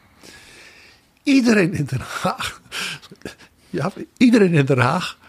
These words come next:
die zei: "Dat is toch wel heel bijzonder." Dan hebben ze dus een nieuwe, blijkbaar, auteur gevonden voor die krant. Die alle dagen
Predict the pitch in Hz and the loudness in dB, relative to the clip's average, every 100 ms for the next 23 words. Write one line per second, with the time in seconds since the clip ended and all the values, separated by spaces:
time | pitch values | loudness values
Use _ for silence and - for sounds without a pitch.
0 | - _ _ _ - 147 135 - - - | -20 _ _ _ -10 -8 -8 -10 -14 -12
1 | - - 101 135 135 120 196 202 131 127 | -12 -12 -6 -4 -2 0 0 2 0 0
2 | 156 113 104 123 147 269 160 117 - - | 0 -2 -2 0 4 4 2 -2 -10 -20
3 | _ - 117 - - - - _ _ _ | _ -6 -4 -6 -10 -12 -18 _ _ _
4 | 165 139 - 247 226 226 185 247 240 285 | -6 -6 -4 -4 -2 -2 0 0 0 -2
5 | - - - 196 190 180 208 320 - - | -8 -20 -6 -4 -2 -2 -4 -4 -10 -20
6 | _ _ _ _ - - - 294 339 143 | _ _ _ _ -14 -12 -4 0 2 2
7 | 196 262 - 160 | 2 2 0 -2